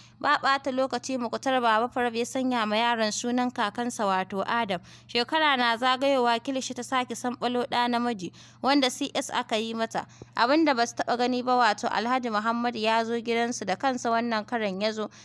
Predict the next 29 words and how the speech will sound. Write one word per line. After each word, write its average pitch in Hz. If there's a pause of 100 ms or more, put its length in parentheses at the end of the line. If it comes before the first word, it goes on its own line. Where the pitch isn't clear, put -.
(140)
ganin 262
jariri. 202 (280)
Bayan 277
sallamar 277
su 254
daga 233
asibiti 240
zuwa 214
gida, 220 (280)
tun 320
a 277
daren 277
Kilishi 277
da 254
Adam 254
ke 233
kiran 247
Ummi 247
ta 233
dinga 233
dariya 226
tana 254
faɗin 202
lallai 277
wannan 277
yaro 254
ya 247
yi 254
goshi. 175